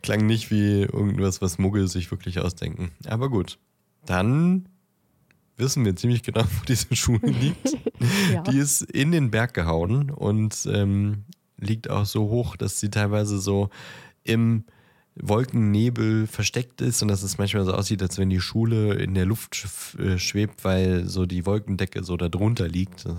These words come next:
Speaker 1: Das sieht also immer sehr, auch schon, das, äh, Antlitz ist also auch schon sehr magisch, so ein bisschen.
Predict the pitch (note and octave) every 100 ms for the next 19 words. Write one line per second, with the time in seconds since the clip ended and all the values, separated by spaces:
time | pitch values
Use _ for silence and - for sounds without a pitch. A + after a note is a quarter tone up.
0 | F2 - - - - F2 F2+ F2+ E2+ E2+
1 | F2+ F2 - - - - - - - F2+
2 | G2 F#2 F#2 - _ _ _ F#2 - -
3 | - - E2+ E2+ - - _ _ _ _
4 | _ - A#2+ - - G2 F2 - F#2+ F#2+
5 | F2+ F#2 F2+ - F2+ E2+ D#2+ D#2 D#2+ G2
6 | - G2+ F#2 - A#2+